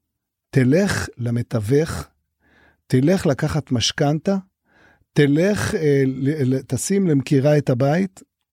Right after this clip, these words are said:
התשובה היא, את חייבת קודם כל לעשות את זה. מה זה "אתה רואה"? אז כל הנושא הזה של העתידנות הזו, שהייתה אז בזמנו אצל קורות בקפה, "אני רואה ואני זה", היא, היא לא קיימת. אנשים לא מבינים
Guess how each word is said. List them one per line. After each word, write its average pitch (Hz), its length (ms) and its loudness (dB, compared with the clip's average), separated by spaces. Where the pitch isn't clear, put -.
התשובה 120 340 -2
היא, 170 220 2
את 104 100 -8
חייבת 113 300 -4
קודם 160 220 -2
כל 165 120 0
לעשות 160 420 0
את 104 100 -4
זה. 110 100 -6
מה 110 160 -4
זה 131 140 0
"אתה 117 180 -6
רואה"? 120 280 0
אז - 120 -10
כל 247 200 2
הנושא 175 520 2
הזה 113 400 -2
של 123 380 -4
העתידנות 127 840 0
הזו, 254 280 0
שהייתה 135 540 -2
אז 139 180 2
בזמנו 127 640 2
אצל 117 240 -2
קורות 123 380 -2
בקפה, 120 480 -4
"אני 131 220 2
רואה 123 320 -6
ואני 120 380 -4
זה", 127 220 -4
היא, 175 560 2
היא 139 100 4
לא 196 160 0
קיימת. 135 480 2
אנשים 151 320 -2
לא 165 100 -2
מבינים 131 600 2